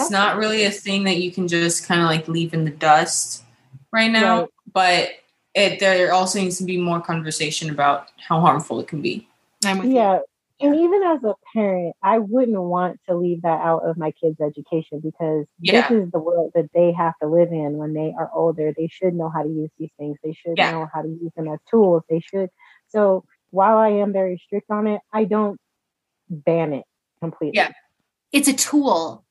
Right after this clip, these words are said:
Speaker 3: I love that you
Speaker 1: And it
Speaker 3: used
Speaker 1: is a
Speaker 3: that
Speaker 1: tool.
Speaker 3: word. You can misuse the shit out of a hammer.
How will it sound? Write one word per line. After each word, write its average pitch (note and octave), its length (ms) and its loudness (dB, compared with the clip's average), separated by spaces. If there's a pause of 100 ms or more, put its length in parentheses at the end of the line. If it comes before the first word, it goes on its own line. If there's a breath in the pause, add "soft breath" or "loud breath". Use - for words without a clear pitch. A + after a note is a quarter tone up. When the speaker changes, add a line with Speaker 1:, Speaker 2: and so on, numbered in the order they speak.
Speaker 3:
I A#3+ 80 4
love A#3+ 300 2
that A#3+ 120 4
you A3 140 0
Speaker 1:
And B3+ 80 6
it - 20 6
Speaker 3:
used A3+ 140 2
Speaker 1:
is C4+ 40 6
a A3+ 40 4
Speaker 3:
that G#3 60 4
Speaker 1:
tool. A#3 160 0
Speaker 3:
word. C#3 340 2 (360)
You B3+ 160 2
can D#4+ 240 2
misuse C4+ 500 2
the G#3+ 100 2
shit - 260 2
out A#3+ 160 4
of A3 80 -2
a F#3+ 60 -2
hammer. A3 520 -4